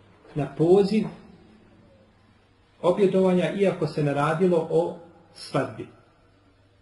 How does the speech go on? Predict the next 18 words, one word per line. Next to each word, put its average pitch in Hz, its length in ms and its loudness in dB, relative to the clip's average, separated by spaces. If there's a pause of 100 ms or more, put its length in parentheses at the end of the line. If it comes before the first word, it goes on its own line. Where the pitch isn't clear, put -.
(140)
Na - 60 -20
svadbu 175 400 -2
mu 185 100 4
je 185 80 4
važib 151 380 0
da 123 100 -4
se - 140 -8
odazove. 113 400 -8 (500)
Ko 156 120 0
se 143 140 -8
ne 127 80 -8
odazove 127 400 -2
na 127 100 -4
svadbu 123 400 -6
u 117 40 -8
kojoj 131 200 -6
nema 151 240 -4
šerijatskih 135 600 -6